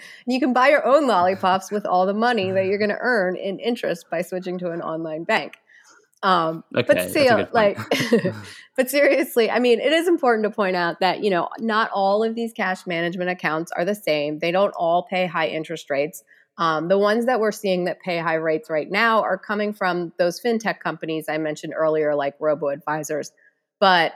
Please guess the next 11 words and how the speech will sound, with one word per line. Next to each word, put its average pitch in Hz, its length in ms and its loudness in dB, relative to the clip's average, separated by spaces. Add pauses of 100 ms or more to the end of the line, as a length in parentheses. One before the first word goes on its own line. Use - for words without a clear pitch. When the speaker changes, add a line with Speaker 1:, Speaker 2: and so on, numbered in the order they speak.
Speaker 1:
well-known 220 460 4
brokers, 185 600 2
big-name 196 380 2
brokers 156 540 0
like 143 180 -2
Fidelity 226 600 2
and 170 100 -2
Charles 156 380 0
Schwab, 190 580 4
they 208 240 2
have 196 220 -2